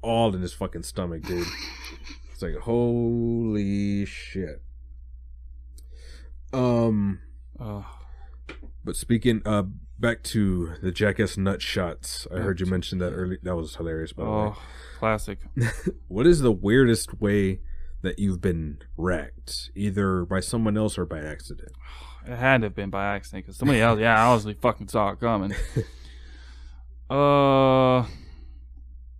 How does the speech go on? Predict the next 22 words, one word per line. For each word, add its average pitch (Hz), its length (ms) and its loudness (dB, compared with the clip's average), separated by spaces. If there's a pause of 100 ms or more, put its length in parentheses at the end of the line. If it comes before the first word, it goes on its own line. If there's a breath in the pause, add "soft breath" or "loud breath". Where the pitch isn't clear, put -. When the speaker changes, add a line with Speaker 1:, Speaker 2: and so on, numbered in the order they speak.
(380)
Speaker 2:
I 120 100 -6
think 180 220 4
I 151 80 8
was, 120 480 4 (1400)
uh, 78 520 -2 (300)
outside. 110 880 2 (960)
I 123 120 -8
think 135 240 2
we, 139 240 2 (120)
uh, 104 360 -4 (1500)
it 127 100 -6
was 110 180 -2
me, 120 520 4
my 143 160 4
brother, 117 380 2
my 101 180 0
dad. 104 500 -4
We 107 140 -4
were 110 80 -2
digging 135 400 2
a 101 60 -2
hole 104 720 0